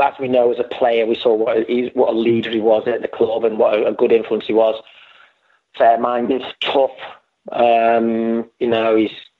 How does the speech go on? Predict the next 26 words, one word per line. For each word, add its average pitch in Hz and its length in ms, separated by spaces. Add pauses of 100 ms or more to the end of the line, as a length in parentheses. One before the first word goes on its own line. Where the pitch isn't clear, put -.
(200)
doesn't 117 240
suffer 113 220
fools. 117 520 (640)
Um, 113 800
he 127 120
has 127 120
his - 160
ho-, 120 340
his - 140
own 120 180
style, 120 640
and 117 120
as 107 100
you 120 120
can - 180 (140)
tell, 120 300
if, 110 80 (120)
if - 160
you 117 100
say 117 180
the 113 80
manager's 117 480 (380)
style 117 600
as 117 120
a 117 60
player 113 480